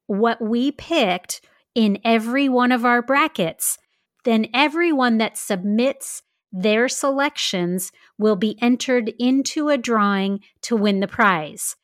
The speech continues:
So go right away, go right now,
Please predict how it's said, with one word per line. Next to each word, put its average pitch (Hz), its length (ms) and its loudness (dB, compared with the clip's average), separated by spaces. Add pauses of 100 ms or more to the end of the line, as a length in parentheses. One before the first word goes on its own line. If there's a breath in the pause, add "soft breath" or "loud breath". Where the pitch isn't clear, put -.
(200)
So 208 720 2 (320 soft breath)
go 233 280 4
right 302 240 4
away, 269 420 2 (200)
go 214 220 4
right 277 260 2
now, 233 360 2